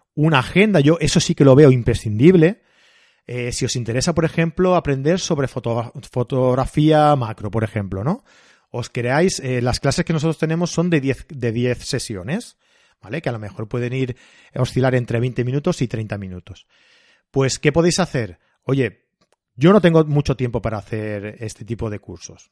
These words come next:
¿no? Pero si me interesa realizar un curso sobre macrofotografía de Fran Nieto, por ejemplo, como el que tenemos en la, en la plataforma, pues, ¿qué hago?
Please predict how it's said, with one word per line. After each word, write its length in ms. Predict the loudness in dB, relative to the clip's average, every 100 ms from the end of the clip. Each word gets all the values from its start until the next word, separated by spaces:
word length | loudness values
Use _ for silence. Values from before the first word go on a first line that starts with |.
| _
¿no? 240 | -14 -14 _ _ _ _
Pero 220 | -6 -6
si 160 | -8 -8
me 100 | -10
interesa 460 | -10 -6 0 2
realizar 400 | 4 2 2 0
un 100 | 0
curso 480 | 0 -2 2 2 2
sobre 320 | 0 0 0
macrofotografía 1160 | 0 0 -4 -4 -4 -4 -2 0 2 2 0 -4
de 160 | -6 -8
Fran 200 | -10 -8
Nieto, 240 | -8 -6
por 120 | -8
ejemplo, 280 | -8 -8 -8
como 140 | -10
el 60 | -12
que 100 | -12
tenemos 340 | -12 -12 -12
en 140 | -10 -8
la, 200 | -8 -10 _ _ _ _ _
en 320 | -8 -6 -4
la 80 | -4
plataforma, 680 | -2 -4 0 2 2 -2 _ _ _ _ _
pues, 220 | -4 -4 0
¿qué 160 | 2
hago? 320 | 2 0 -6